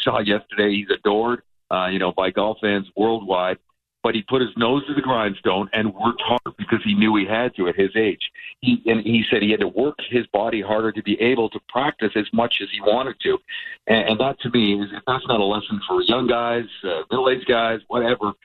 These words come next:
uh, you know, here's a guy who still has the passion for what he does. And you don't win on a course like that, in a situation like that, without having, uh, that heartbeat. I, I loved it.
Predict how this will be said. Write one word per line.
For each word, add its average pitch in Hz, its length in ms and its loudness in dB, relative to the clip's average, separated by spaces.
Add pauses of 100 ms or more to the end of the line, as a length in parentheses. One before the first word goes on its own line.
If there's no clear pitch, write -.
(180)
uh, 87 240 2
you 87 160 0
know, 92 100 2
here's 110 240 2
a 117 60 -2
guy 104 180 0
who 98 140 0
still 104 180 0
has 90 120 -4
the 95 80 -6
passion 101 500 -2
for 95 100 2
what 90 140 2
he 92 100 -4
does. 78 300 0 (360)
And 87 220 0
you 101 100 4
don't 113 260 0
win 110 180 0
on 101 100 0
a 95 60 -2
course 107 300 -2
like 101 180 0
that, 92 320 -2
in 90 80 -6
a 90 60 -6
situation 104 640 0
like 78 180 -2
that, 82 240 2
without 80 340 0
having, 85 400 -2
uh, 82 140 2 (320)
that 87 140 2
heartbeat. 90 400 -2
I, 80 220 2
I - 20 0
loved 110 400 0
it. 127 160 0